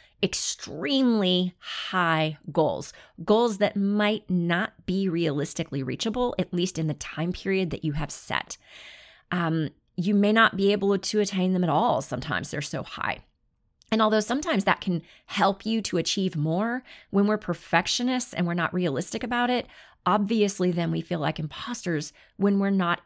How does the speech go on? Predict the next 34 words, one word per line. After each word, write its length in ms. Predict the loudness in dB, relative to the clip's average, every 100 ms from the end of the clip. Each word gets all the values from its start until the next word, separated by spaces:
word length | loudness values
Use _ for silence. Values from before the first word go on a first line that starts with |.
| -2
able 340 | 2 2 2
to 140 | 0 -2
achieve 360 | -2 -2 -2
them. 240 | -4 -6 -8 -14 -14 0
And 120 | 4
on 180 | 6 6
the 80 | 4
way, 520 | 2 0 2 2 2
we 180 | 2 2
worry 400 | 2 2 2 2
the 100 | -2
whole 440 | -2 4 6 4
time 400 | 2 -2 0 0
that 120 | 0
we 80 | -4
can't 340 | -4 -4 -4
achieve 320 | -4 -6 -6 -6
them. 140 | -8 -2
Then 160 | 4 6
afterwards, 800 | 6 2 -2 0 2 2 -2 -8 -2 -2 -2
<laughs> 280 | -8 -18 -4
we 160 | 2
obsess 480 | 2 0 0 2 2
over 200 | 2 2
what 200 | 0 0
should 480 | -2 -2 2 2 2
or 120 | 0
could 300 | -4 -4 0
have 120 | 0
been 160 | 0 -2
done 220 | 0 0
better 440 | 0 0 2 2 -2
or 200 | -4 -6
different. 680 | -6 -4 -4 -4 -10 -10